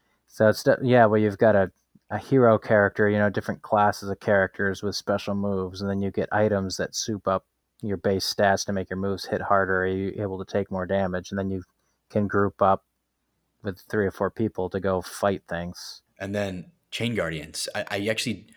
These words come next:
Speaker 2: I know Chain Breakers, but I do not know Chain Guardians that well at all.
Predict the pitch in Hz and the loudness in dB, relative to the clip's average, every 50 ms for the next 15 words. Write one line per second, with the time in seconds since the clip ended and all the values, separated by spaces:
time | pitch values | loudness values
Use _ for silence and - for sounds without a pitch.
0 | _ _ _ - 92 92 104 117 123 127 123 120 76 - - 107 95 87 90 110 | _ _ _ -10 -6 -2 0 0 0 0 0 -2 -4 -6 -6 -6 -6 -2 0 0
1 | 117 110 - 87 85 85 - - - 90 87 82 82 80 90 87 87 95 95 95 | 0 0 -2 -4 -4 -6 -6 -6 -6 -6 -6 -6 -6 -8 -10 -8 -4 -4 -4 -4
2 | 95 - - _ _ _ _ _ _ 87 87 87 87 85 - 107 92 90 87 87 | -4 -6 -12 _ _ _ _ _ _ -6 -6 -6 -4 -6 -6 -6 -6 -8 -8 -10
3 | 87 80 85 87 85 80 80 76 76 - - 78 76 78 78 76 73 73 78 78 | -6 -4 -4 -4 -4 -4 -8 -10 -12 -10 -10 -10 -8 -8 -8 -8 -8 -6 -6 -8
4 | 71 71 - | -8 -10 -14